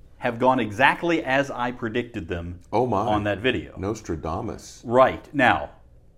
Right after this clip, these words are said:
Speaker 1: it has not gone exactly as I've picked them in the heat of the week leading up to it. I've missed a couple, but,
Speaker 2: Mm-hmm.
Speaker 1: uh, you know, if I look back on, uh, what I was thinking when the, ro-, when the, when the schedule came out,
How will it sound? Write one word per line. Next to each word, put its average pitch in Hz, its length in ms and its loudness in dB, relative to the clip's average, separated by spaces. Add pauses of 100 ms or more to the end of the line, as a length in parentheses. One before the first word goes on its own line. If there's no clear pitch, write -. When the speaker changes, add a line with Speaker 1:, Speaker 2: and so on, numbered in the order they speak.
(140)
Speaker 1:
it 117 140 -8
has 123 200 -2
not 143 240 4
gone 135 160 2
exactly 127 460 2
as 113 80 0
I've 110 200 4
picked 123 180 -2
them 123 100 -6
in 120 220 -4
the 101 80 0
heat 135 280 -8
of 92 160 -10
the 95 100 -4
week 160 360 -4
leading 127 260 -2
up 190 180 0
to 220 120 -2
it. 226 80 0
I've 113 140 -2
missed 139 200 -6
a 143 40 -6
couple, 247 360 0
but, 139 400 6
Speaker 2:
Mm-hmm. 131 140 -4 (580)
Speaker 1:
uh, 127 420 4 (920)
you 147 80 -2
know, 110 300 2 (320)
if 135 160 -2
I 131 60 8
look 160 200 0
back 147 220 8
on, 127 340 4 (720)
uh, 101 360 -2
what 120 360 0
I 135 60 8
was 120 220 2
thinking 147 440 2
when 120 140 2
the, 104 180 -2
ro-, 123 240 4
when 110 140 -4
the, 98 140 -2
when 101 220 -10
the 85 160 -6
schedule 107 280 0
came 117 220 -2
out, 170 280 -2